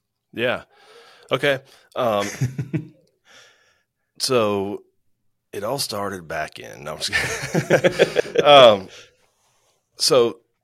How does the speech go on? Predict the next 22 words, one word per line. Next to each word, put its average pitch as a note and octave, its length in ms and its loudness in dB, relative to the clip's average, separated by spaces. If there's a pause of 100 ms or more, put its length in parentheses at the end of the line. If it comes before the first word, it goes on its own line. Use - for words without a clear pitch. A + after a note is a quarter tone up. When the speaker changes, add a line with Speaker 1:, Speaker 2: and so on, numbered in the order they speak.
(320)
Speaker 1:
when A2 260 -2
I C3+ 280 2
first G#2+ 500 -4
got F#2 280 0
into F2 680 -10
the, D#2+ 640 -14
uh, D2 200 -6
moving D#2 240 -14
business D2 400 -14
in D2+ 80 -18
twenty D2+ 260 -14
fourteen, B1 580 -18 (920)
um, D2 360 -12 (400)
it E2+ 80 -18
was E2 100 -16
just E2 160 -16
myself D#2 600 -10
and C2+ 340 -16
a D#2 60 -16
couple - 260 -16
other A#1 140 -16
guys. A1+ 420 -16